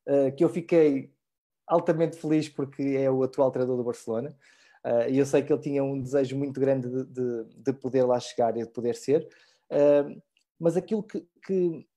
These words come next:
mais do que, do que, e isto às vezes é, às vezes é giro, porque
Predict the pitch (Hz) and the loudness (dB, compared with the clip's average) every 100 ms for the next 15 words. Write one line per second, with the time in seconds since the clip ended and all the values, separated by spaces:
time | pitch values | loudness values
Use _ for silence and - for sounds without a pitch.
0 | _ 175 185 220 240 190 220 - 190 170 | _ -8 0 2 2 0 -6 -6 -8 -8
1 | 175 _ _ _ 185 175 156 - - _ | -10 _ _ _ -6 -4 -4 -4 -10 _
2 | _ 160 170 - 160 170 165 165 151 - | _ -8 -8 -10 -4 2 4 6 4 2
3 | _ _ - 135 139 156 147 143 147 151 | _ _ -6 -2 2 2 4 4 4 -2
4 | - _ _ _ _ - 151 - | -6 _ _ _ _ -14 -14 -14